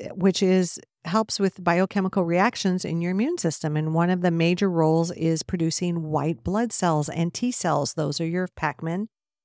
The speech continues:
that fight for you. These are the cells that respond to ward off those invaders like viruses and bacteria.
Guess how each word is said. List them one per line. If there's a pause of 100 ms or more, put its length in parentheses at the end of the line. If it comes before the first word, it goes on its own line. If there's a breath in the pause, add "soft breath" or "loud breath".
(280)
that
fight
for
you. (500)
These
are
the
cells
that
respond
to
ward
off
those
invaders
like
viruses
and
bacteria.